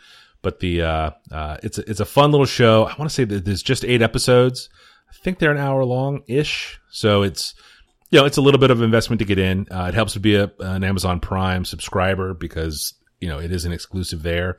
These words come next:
Uh, but, uh, I highly recommend it. It's, it's, uh, not family friendly.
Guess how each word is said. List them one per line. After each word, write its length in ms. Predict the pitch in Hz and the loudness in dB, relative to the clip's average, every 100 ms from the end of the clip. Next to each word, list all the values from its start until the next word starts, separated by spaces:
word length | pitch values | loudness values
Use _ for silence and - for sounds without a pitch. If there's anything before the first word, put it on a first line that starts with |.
| _ _ _ - | _ _ _ -10
Uh, 400 | 80 82 80 82 _ _ _ _ - | -4 -2 -4 -6 _ _ _ _ -4
but, 240 | 196 - - | -4 -4 -8
uh, 260 | 107 95 90 _ _ _ _ _ _ _ _ - | -4 -2 -2 _ _ _ _ _ _ _ _ -14
I 140 | 104 - - | -12 -12 -10
highly 280 | - 156 147 | 2 6 8
recommend 360 | 123 120 98 69 | 6 2 0 -2
it. 80 | 65 | -8
It's, 200 | - - | -14 -12
it's, 300 | 95 - - | -8 -8 -4
uh, 400 | 90 82 - - _ 139 _ 233 | -4 -4 -6 -16 _ -20 _ -14
not 460 | 165 120 120 127 - | -2 2 4 2 0
family 280 | 127 127 135 | 0 2 0
friendly. 560 | - 123 117 117 131 | 2 2 2 0 -4